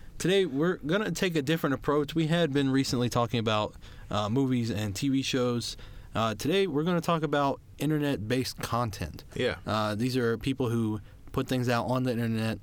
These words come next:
Speaker 1: Uh, it could be vlogs, uh, different series that they do on their channels,
Speaker 2: Mm-hmm.
Speaker 1: uh, playing video games, uh, different tutorials.
Speaker 2: Yeah, tutorials, how-to videos,
Speaker 1: Yeah.
Speaker 2: that kind of thing.
Speaker 1: Um, and I think YouTube is just one of the,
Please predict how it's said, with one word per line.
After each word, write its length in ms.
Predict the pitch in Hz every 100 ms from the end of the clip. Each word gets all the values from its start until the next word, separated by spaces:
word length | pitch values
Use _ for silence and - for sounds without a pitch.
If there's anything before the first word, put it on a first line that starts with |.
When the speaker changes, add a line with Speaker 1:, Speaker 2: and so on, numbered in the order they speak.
| -
Speaker 1:
Uh, 220 | 104 101
it 120 | 113
could 140 | 110 113
be 180 | 107 98
vlogs, 760 | 107 123 127 123 127 - - - - - -
uh, 280 | 95 87 -
different 300 | 135 123 101
series 420 | - 120 117 110
that 120 | 110
they 120 | 104 104
do 160 | 107
on 100 | 101
their 100 | 98 92
channels, 600 | 156 151 139 135 131 101
Speaker 2:
Mm-hmm. 200 | 104 101 98
Speaker 1:
uh, 180 | 87 98
playing 280 | 120 147 131
video 260 | 127 123
games, 640 | 117 120 117 117 110 - -
uh, 160 | 101
different 320 | 101 139 - 120
tutorials. 800 | 98 117 101 104 98 95 - -
Speaker 2:
Yeah, 320 | 110 120 80
tutorials, 480 | 87 95 98 90 87
how-to 400 | - 85 78 85
videos, 460 | 82 80 80 80 78
Speaker 1:
Yeah. 140 | 110
Speaker 2:
that 100 | 92
kind 100 | 85
of 60 | 78
thing. 180 | - - - - - - - -
Speaker 1:
Um, 320 | 127 127 -
and 180 | 123 123
I 80 | 127
think 280 | 226 226 143
YouTube 500 | 113 220 - 190 135
is 80 |
just 240 | 117 117 -
one 160 | 123
of 80 | 120
the, 260 | 110 104 98